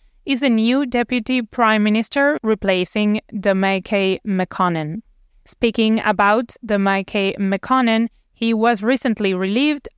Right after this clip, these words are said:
after serving for more than a decade as Deputy P M, ending his over thirty-year-old career in politics. So this begs the question, what's next for him?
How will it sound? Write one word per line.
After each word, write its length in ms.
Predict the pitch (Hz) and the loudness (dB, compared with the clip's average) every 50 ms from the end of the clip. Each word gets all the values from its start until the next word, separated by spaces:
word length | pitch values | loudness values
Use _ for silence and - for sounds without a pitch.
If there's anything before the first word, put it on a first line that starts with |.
| _ _ | _ _
after 280 | 247 240 - - 277 254 | -2 -2 0 0 0 0
serving 520 | - - 269 262 269 233 269 262 254 254 | 0 0 0 0 2 2 2 0 0 0
for 260 | - - - 208 196 | -2 -2 0 0 0
more 380 | 196 202 220 233 247 254 254 - - | 2 2 2 4 2 2 0 -2 -6
than 280 | 233 190 220 226 233 | -2 0 2 2 2
a 80 | 233 214 | 2 0
decade 520 | 175 - 254 254 - - 190 170 170 - - - _ _ | 0 0 -2 -2 0 -2 -4 -4 -4 -6 -10 -14 _ _
as 200 | - 214 208 - | -2 0 0 -2
Deputy 540 | - - 220 196 - 208 202 - - 202 190 | -2 -2 -2 -2 0 -2 -4 -2 -2 -4 -4
P 260 | - - - 190 196 | -4 -4 -4 0 2
M, 280 | 208 226 233 247 285 320 - _ _ _ _ _ _ _ _ - | 2 2 2 2 0 0 -2 _ _ _ _ _ _ _ _ 0
ending 380 | 269 311 311 254 262 220 202 190 | 2 2 2 2 2 0 0 0
his 260 | 165 196 185 - - _ | -2 -2 -4 -4 -2 _
over 460 | 226 220 220 226 214 214 226 226 226 - - _ _ _ | 0 2 2 2 2 2 2 2 2 0 -4 _ _ _
thirty-year-old 1120 | 240 247 262 262 269 285 285 269 - 196 202 208 208 202 202 202 202 202 208 208 202 - | 0 0 2 2 2 0 0 0 -2 -2 0 0 2 2 2 2 2 2 -2 -4 -6 -8
career 480 | - - 233 220 208 190 180 180 175 180 | -4 -2 0 0 0 0 0 0 0 -2
in 260 | - - 196 190 180 | -2 -4 -4 -4 -4
politics. 720 | - 220 233 233 233 214 - - - - - - _ _ _ _ _ _ _ _ | 0 2 2 2 2 0 -2 -4 -10 -10 -12 -20 _ _ _ _ _ _ _ _
So 460 | - - - 269 254 254 254 262 - - | -18 -2 2 2 4 4 2 2 0 -2
this 300 | 208 202 233 233 - - | 0 0 0 0 0 0
begs 320 | 202 220 220 226 226 - | 2 2 2 2 -2 -4
the 100 | - 262 | -4 -4
question, 680 | - - 294 285 - - - - 233 226 220 220 226 - - _ _ _ _ | 2 2 2 2 2 -4 -2 0 0 2 2 0 0 -2 -6 _ _ _ _
what's 420 | 220 196 170 156 175 - - - | 0 0 0 0 -2 -8 -8 -4
next 260 | 196 190 190 - - | -4 -4 -4 -6 -8
for 200 | - - 196 196 | -4 -2 -2 0
him? 440 | 160 214 269 277 262 233 190 170 | 0 0 2 2 2 0 -2 -4